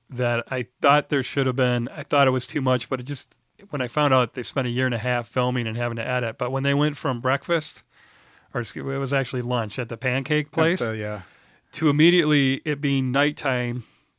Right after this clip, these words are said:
Speaker 1: dark at the house. I mean, that was a severe jump cut there.
Speaker 2: Yeah.
Speaker 1: Yeah.
Speaker 2: That's okay.
Speaker 1: Yeah, no, it was okay. That was the
Speaker 2: Independent.
Speaker 1: only spot that comes to mind.
Speaker 2: So it premiered at South by Southwest, got distribution at South by Southwest, which is cool.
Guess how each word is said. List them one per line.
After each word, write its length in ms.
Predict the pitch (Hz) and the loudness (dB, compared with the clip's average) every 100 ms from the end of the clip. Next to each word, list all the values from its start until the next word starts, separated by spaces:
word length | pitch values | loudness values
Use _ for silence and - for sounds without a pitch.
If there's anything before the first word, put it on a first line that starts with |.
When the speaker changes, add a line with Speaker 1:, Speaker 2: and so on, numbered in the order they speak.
| _ _ _ 127 | _ _ _ -2
Speaker 1:
dark 440 | 135 131 120 - - | 2 4 4 0 -6
at 180 | 135 127 | -6 -4
the 100 | 117 | 0
house. 480 | 131 110 101 - - | 2 2 -2 -10 -12
I 40 | 160 | -8
mean, 160 | 127 | -4
that 180 | 127 135 | 0 0
was 200 | 143 123 | 0 -2
a 40 | 120 | -6
severe 460 | - 127 131 123 | -6 -4 -2 -2
jump 280 | 117 117 117 | -4 -8 -8
cut 220 | - 113 | -10 -10
there. 100 | - | -4
Speaker 2:
Yeah. 120 | 240 - _ _ | -4 -4 _ _
Speaker 1:
Yeah. 160 | - 110 - _ _ _ - - - | -18 -16 -18 _ _ _ -20 -18 -12
Speaker 2:
That's 180 | 247 | -4
okay. 260 | 202 - 101 - _ _ _ - | -4 -4 -8 -12 _ _ _ -6
Speaker 1:
Yeah, 180 | 226 | -4
no, 200 | 165 214 | 0 2
it 80 | 165 | 2
was 160 | 175 233 | 4 4
okay. 300 | 208 - 185 | 4 4 4
That 20 | |
was 80 | 131 156 165 147 | 6 6 6 6
the 80 | 165 | 6
Speaker 2:
Independent. 20 | |
Speaker 1:
only 140 | 156 | 4
spot 420 | 147 - 147 135 - | 2 4 4 4 0
that 140 | 135 | -2
comes 240 | 143 127 | -2 -2
to 60 | 127 | -4
mind. 260 | 120 110 143 - | -6 -8 -12 -8
Speaker 2:
So 280 | - 156 | 4 6
it 100 | 151 | 6
premiered 340 | 139 156 160 170 | 4 2 6 6
at 160 | 156 | 4
South 240 | - 147 143 | 6 6 6
by 120 | 139 | 4
Southwest, 960 | - 139 127 117 123 143 - - - - - _ _ _ - _ | 6 6 6 2 0 0 -2 -4 -8 -12 -20 _ _ _ -20 _
got 220 | - 135 139 | 2 2 2
distribution 520 | 127 131 123 120 131 | -4 -4 -4 -4 -6
at 120 | 113 | -6
South 180 | 120 110 | -4 -6
by 120 | 113 | -6
Southwest, 580 | - 107 - 151 - - | -8 -10 -8 -8 -8 -12
which 180 | 123 107 | -14 -14
is 80 | 110 | -14
cool. 260 | - 107 | -12 -12